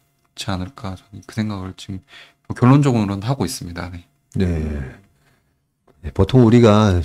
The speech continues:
Speaker 2: 이 옛날에 반도체 얘기할 때도 요 얘기 했었거든요.
Speaker 1: 네.
Speaker 2: 어, P하고 Q, 우리가 P Q 되게 중요하잖아요.
Speaker 1: 네, 맞습니다.
Speaker 2: 근데 P가 지금 오십 불대에서 이십칠 불이니까 거의 이제 반토막 났다고 따지고.
Speaker 1: 네.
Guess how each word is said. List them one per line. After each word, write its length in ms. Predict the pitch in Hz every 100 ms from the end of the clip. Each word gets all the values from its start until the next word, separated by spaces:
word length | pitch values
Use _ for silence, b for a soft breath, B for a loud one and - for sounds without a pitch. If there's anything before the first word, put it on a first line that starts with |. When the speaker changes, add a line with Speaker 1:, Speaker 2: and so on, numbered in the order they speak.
| -
Speaker 2:
이 260 | 98 101
옛날에 280 | 95 101 120
반도체 680 | 104 95 107 135 - 147 131
얘기할 380 | 110 107 107 98
때도 320 | 98 90 87
요 160 | 98
얘기 180 | 104 107
했었거든요. 600 | 101 107 - - 78 110 131
Speaker 1:
네. 220 | 101 90 113
Speaker 2:
어, 80 | 101
P하고 460 | - 180 160 131 104
Q, 160 | - 139
우리가 560 | 113 76 80 107 107
P 240 | - - 180
Q 220 | - 156
되게 180 | 131 92
중요하잖아요. 640 | 92 92 90 82 73 73
Speaker 1:
네, 140 | 110 98
맞습니다. 580 | 90 - 98 90 92 90
Speaker 2:
근데 240 | 156 147
P가 720 | 190 - 214 196 139 120 104 82
지금 360 | - 113 107
오십 260 | 92 98 147
불대에서 540 | 156 139 123 101 92
이십칠 540 | 87 87 104 107 - 127
불이니까 440 | 131 120 87 90
거의 440 | 82 80 85 82 82
이제 180 | 95 87
반토막 520 | - 90 98 131 131
났다고 440 | 104 92 113 95 -
따지고. 640 | - - 101 - 78 98
Speaker 1:
네. 100 | 110